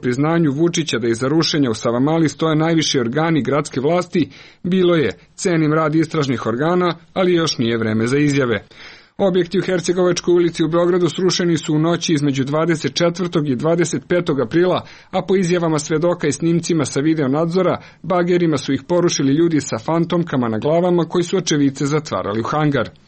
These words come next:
Beogradska štampa piše da je rušenje u Savamali isplanirano za nekoliko sati u jednoj kafani.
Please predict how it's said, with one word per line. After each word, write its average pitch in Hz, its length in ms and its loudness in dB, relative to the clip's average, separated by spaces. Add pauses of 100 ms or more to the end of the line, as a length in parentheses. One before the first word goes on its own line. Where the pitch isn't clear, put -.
(180)
Beogradska 160 480 0
štampa 170 360 -2 (100)
piše 180 320 0
da 180 80 0
je 175 120 4
rušenje 180 400 0
u 151 40 0
Savamali 165 600 0
isplanirano 170 720 0
za 135 140 -2
nekoliko 156 500 0
sati 170 480 -2
u 123 60 2
jednoj 139 480 0
kafani. 165 560 -2